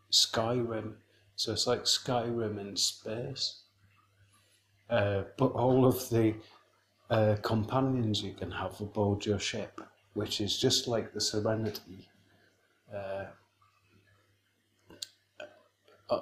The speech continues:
you can have, like, loads of them, and it's just like Skyrim. I recently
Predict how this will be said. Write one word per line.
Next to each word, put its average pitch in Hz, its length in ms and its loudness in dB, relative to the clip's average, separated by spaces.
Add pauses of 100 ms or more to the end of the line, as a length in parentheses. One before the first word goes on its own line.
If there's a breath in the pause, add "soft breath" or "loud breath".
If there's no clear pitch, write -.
(140)
you 127 220 2
can 110 200 2
have, 123 200 2
like, 107 180 2
loads 117 380 2
of 110 160 -6
them, 95 320 -6
and 104 140 -4
it's - 340 0
just - 380 -2
like 117 160 -2
Skyrim. 117 720 -2 (1000 soft breath)
I 120 120 8
recently 110 1040 2